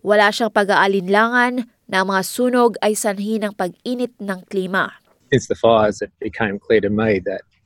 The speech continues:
Speaker 2: you know, climate change is here now. It had crashed right through into the present. Things will get worse unless we help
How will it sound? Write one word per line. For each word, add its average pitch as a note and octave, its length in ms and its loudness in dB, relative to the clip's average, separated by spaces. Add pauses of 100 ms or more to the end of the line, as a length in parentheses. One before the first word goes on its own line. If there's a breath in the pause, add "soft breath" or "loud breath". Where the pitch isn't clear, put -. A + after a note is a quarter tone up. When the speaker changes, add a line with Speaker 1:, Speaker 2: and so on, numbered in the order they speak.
(100)
Speaker 2:
you F#2+ 80 -14
know, - 80 -18 (160)
climate A2+ 400 0 (1400)
change A2 560 -2
is F#2 160 -12
here A#2 400 2
now. F#2+ 480 -4
It F2+ 80 -8
had F#2 160 -12
crashed - 400 -4
right G#2+ 240 0
through G#2 320 -4
into G#2 160 -4
the F#2 160 -10
present. G#2 480 0 (160)
Things F3 160 4
will D#3 160 2
get C3+ 160 -2
worse C3+ 480 2
unless A#2 560 -2
we A#2+ 400 2 (1900 loud breath)
help B2 240 0